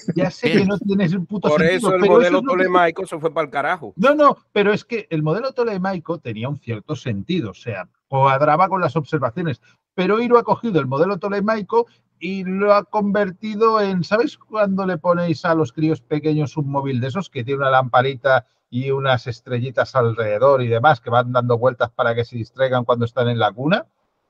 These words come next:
Speaker 2: Sí.
Speaker 1: Pues ha convertido al sistema solar en eso,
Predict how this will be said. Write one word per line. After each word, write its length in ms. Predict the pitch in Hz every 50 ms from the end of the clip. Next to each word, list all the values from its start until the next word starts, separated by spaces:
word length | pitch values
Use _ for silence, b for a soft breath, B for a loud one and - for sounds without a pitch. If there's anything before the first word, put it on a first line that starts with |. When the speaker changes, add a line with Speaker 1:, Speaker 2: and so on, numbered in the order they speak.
| _ -
Speaker 2:
Sí. 300 | 143 143 165 170 - _ _ _ _
Speaker 1:
Pues 160 | - - - 160
ha 280 | 160 156 - - 160
convertido 580 | 151 170 165 160 160 147 - 170 175 165 147 131
al 340 | 123 127 123 120 120 117 -
sistema 420 | - 123 117 - 143 127 139 139
solar 380 | 120 - 160 151 151 147 151 156
en 300 | 156 151 135 135 123 127
eso, 320 | 120 117 - 98 85 -